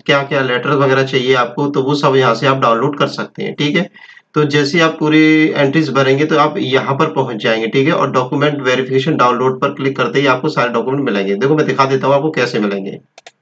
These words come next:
देखो, इस letter पे पहुँच जाएंगे। मैंने ऊपर की detail थोड़ा hide कर दी है जिससे आपको ना दिखें,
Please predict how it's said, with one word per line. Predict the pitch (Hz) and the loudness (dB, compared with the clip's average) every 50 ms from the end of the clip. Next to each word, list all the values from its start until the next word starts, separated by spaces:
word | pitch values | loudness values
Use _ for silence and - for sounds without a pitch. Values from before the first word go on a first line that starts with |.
| _ _ 135 | _ _ 0
देखो, | 151 156 151 135 131 - - | 0 2 2 0 -4 -4 -4
इस | 180 170 156 - - - | -2 2 2 2 2 2
letter | 151 147 151 147 156 160 | 2 2 2 2 2 0
पे | 160 | -2
पहुँच | 151 - 147 139 135 | 0 0 0 2 2
जाएंगे। | 139 147 156 156 | 4 4 4 4
मैंने | 156 156 156 | 4 4 2
ऊपर | 147 139 147 151 156 | 2 0 0 0 0
की | 156 | 0
detail | 147 143 135 151 151 151 | -2 0 0 0 0 0
थोड़ा | 151 156 147 143 | 0 0 2 2
hide | 135 131 131 135 135 - 139 | 2 2 2 0 -2 0 -2
कर | 143 143 | -2 -2
दी | 139 139 | 0 -2
है | 143 147 | -2 0
जिससे | 147 143 143 - 151 | 0 0 0 2 2
आपको | 139 135 - 139 | 0 0 0 0
ना | 131 135 139 | 0 2 2
दिखें, | 135 139 135 147 139 156 - | 2 0 0 0 0 0 0